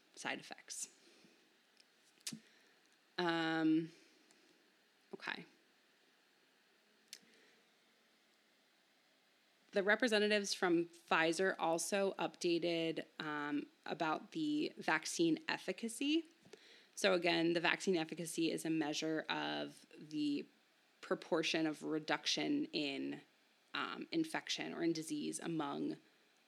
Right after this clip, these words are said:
the vaccinated group or between the vaccinated and the unvaccinated group. So here they classified infection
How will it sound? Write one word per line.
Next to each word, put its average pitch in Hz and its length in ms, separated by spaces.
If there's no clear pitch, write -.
the 160 100
vaccinated - 680
group - 320
or 180 80
between 170 360
the 165 60
vaccinated 156 800
and 156 180
the - 120
unvaccinated - 720
group. - 260
So 180 580
here 254 360
they 220 140
classified 185 540
infection 175 760